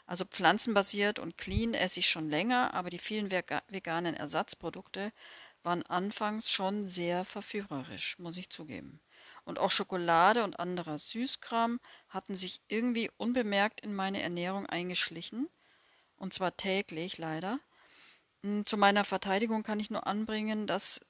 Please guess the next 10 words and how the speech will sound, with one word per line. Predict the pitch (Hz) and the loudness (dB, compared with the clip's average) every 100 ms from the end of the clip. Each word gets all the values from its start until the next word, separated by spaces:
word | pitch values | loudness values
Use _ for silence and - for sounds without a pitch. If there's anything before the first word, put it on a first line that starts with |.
| - | -8
zu | - | -8
dieser | 202 202 208 190 | -6 -4 -2 -2
Zeit | - 180 185 - | -2 0 0 -2
der | 180 | -4
Fokus | 180 - 196 196 - 202 | -6 -8 -10 -4 0 4
sehr | 196 | 4
auf | 131 - | 4 0
beruflichem | 202 185 208 208 196 - | -6 -4 -4 -6 -8 -8
Erfolg | - - 202 214 - | -8 -4 -2 -2 -4
lag | 165 170 - | -4 -4 -6